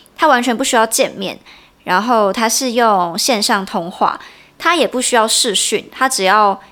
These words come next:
听你的声音。那听说他是用，就是也是通灵感应的方式。我那时候是问了他一些工作的事情，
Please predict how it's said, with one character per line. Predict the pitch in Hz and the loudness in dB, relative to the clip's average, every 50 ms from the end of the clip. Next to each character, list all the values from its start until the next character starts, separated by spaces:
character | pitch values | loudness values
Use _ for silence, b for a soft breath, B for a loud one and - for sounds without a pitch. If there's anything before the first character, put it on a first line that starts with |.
| B B | B B
听 | - 262 240 | -6 -4 -4
你 | 214 | -2
的 | 165 170 | -2 -2
声 | 180 - - 190 185 175 | -2 -2 -2 -2 -2 -4
音。 | 175 180 175 175 190 B B B B B B - | -6 -8 -8 -8 -10 B B B B B B -8
那 | 214 208 202 196 | -4 -4 -4 -2
听 | 269 277 | -2 -2
说 | 294 320 294 | 0 0 0
他 | 285 285 285 | 0 0 -2
是 | - - 285 269 | -2 -4 -4 -2
用， | 247 254 233 214 202 196 208 | 0 0 0 0 -2 -6 -8
就 | - 226 220 | -8 -6 -6
是 | - - | -6 -4
也 | 175 185 | -6 -6
是 | 185 226 226 | -6 -6 -8
通 | - - 254 220 214 220 214 | -8 -2 -2 0 0 0 -4
灵 | 190 165 135 175 | -6 -6 -6 -6
感 | - 208 165 120 - - | -2 -2 -2 -2 -2 -6
应 | 208 185 | -6 -6
的 | - 87 | -6 -10
方 | - - 180 160 160 165 | -8 -4 -4 -4 -4 -2
式。 | - - - - 202 - - - _ _ _ _ _ _ B B B B B B B B | -4 -2 -2 -2 -4 -6 -10 -16 _ _ _ _ _ _ B B B B B B B B
我 | - 247 | -2 0
那 | 269 330 | 0 2
时 | 320 294 277 | 2 2 2
候 | 277 302 285 277 | 2 4 2 2
是 | 269 - 294 269 | 2 0 -2 0
问 | 247 254 240 | 0 0 0
了 | 208 180 | 0 -2
他 | 202 226 214 196 | -4 -2 -2 -2
一 | 196 208 | -2 -2
些 | - 226 196 190 190 196 | -2 -2 0 0 -2 -2
工 | 196 220 208 202 214 | 0 0 -2 -2 -2
作 | 220 - 233 202 170 | -4 -2 -2 -2 -2
的 | 139 123 | -2 -4
事 | - - - - 220 170 | -4 -2 -4 -2 -4 -6
情， | 120 - - - - - | -6 -6 -8 -8 -8 -10